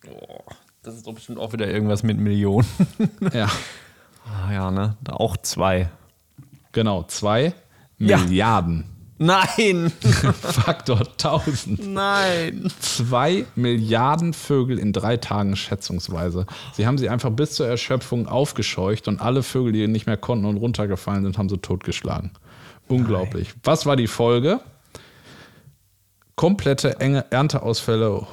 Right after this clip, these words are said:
Speaker 2: Hungersnöte, da
Speaker 1: Aha.
Speaker 2: alle Insekten, die sonst die Spatzen fressen, sich natürlich komplett über die Ernte hergemacht haben und alles kaputt gemacht haben. Millionen Menschen sind danach verhungert.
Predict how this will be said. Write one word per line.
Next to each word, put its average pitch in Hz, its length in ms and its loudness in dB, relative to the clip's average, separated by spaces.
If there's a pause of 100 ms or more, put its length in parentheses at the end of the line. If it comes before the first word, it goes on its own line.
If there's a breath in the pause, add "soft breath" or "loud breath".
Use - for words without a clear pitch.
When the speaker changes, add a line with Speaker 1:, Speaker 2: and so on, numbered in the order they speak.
Speaker 2:
Hungersnöte, 110 1040 0
da - 80 -2 (100)
Speaker 1:
Aha. 104 120 2
Speaker 2:
alle 139 160 4
Insekten, 117 420 0
die 101 80 2
sonst 107 220 0
die 98 40 -2
Spatzen - 380 -2
fressen, 98 400 -2
sich 98 160 -2
natürlich 101 400 -2
komplett 147 520 -2
über 110 140 -2
die 104 120 0
Ernte 101 320 -2
hergemacht 87 540 -4
haben 95 180 -2
und 98 160 -2 (120)
alles 151 500 -2 (420 loud breath)
kaputt 117 260 -2
gemacht 92 300 -2
haben. 101 160 2
Millionen 113 440 2
Menschen 117 340 -2
sind 107 160 0
danach 98 260 0
verhungert. 90 580 -2